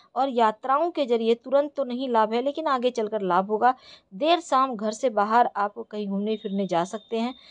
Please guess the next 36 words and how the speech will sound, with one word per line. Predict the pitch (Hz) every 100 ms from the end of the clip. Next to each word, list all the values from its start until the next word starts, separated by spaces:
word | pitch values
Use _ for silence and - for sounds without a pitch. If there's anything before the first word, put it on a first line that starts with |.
| - -
हालांकि | 269 330 320 285 269
वैवाहिक | 226 214 220 214
जीवन | 196 196 220
ठीक | - 160 -
है। | 147 _ _ _ 277
तो | -
overall | 302 320 339 - 262 277 285 - -
आज | 240
समय | 240 - 247 254 269 -
ठीक | 240 -
चल | 262
रहा | 240 247
है। |
हम | 240 202 196
आपसे | 196 208
विदा | 190 208
लेते | 247 254 254
हैं। | 262 294 _ - _
लाइफ | 240 262 262
से | 247
मैच | 220 220 -
करें | 269
तो | 254
लाइक | 226 202
कर | 214
सब्सक्राइब | 190 196 - 208 240
करें, | 262 262
शेयर | - 208
करें, | 208 240 262
कमेंट | 214 202 202
करें। | 233 240
धन्यवाद। | 226 147 _ _ _ _ _ _ _ _ _ _ _ _ _ _ _ _ _ _ _ _ -
लाइफ | 240 226
से | 233 214
मैच | 202 220 226
करें | 320 359